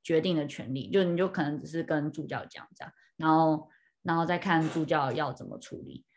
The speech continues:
但是像助教后来好像就，其实好像就是，哦，寄个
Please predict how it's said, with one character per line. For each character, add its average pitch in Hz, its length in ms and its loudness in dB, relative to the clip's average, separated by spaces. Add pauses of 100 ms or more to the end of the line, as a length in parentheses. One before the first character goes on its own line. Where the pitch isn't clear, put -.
但 311 120 6
是 320 160 6
像 285 240 8
助 254 140 4
教 214 180 8
后 220 120 4
来 156 180 6
好 151 120 -4 (100)
像 170 100 -2
就， 170 380 0 (120)
其 - 160 -8
实 156 120 -6
好 151 160 2
像 165 120 4
就 165 100 0
是， 160 120 -2
哦， 160 180 2
寄 151 300 -4
个 131 360 -6